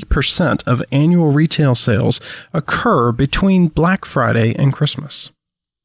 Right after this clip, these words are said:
For some retailers, such as jewelers, it's even higher, nearly forty percent. On Black Friday twenty fifteen,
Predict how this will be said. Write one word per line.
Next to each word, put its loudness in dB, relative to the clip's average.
For -6
some 2
retailers, 0
such -2
as 0
jewelers, 2
it's -6
even 2
higher, -4
nearly 2
forty 2
percent. -8
On 0
Black 0
Friday 2
twenty 2
fifteen, 0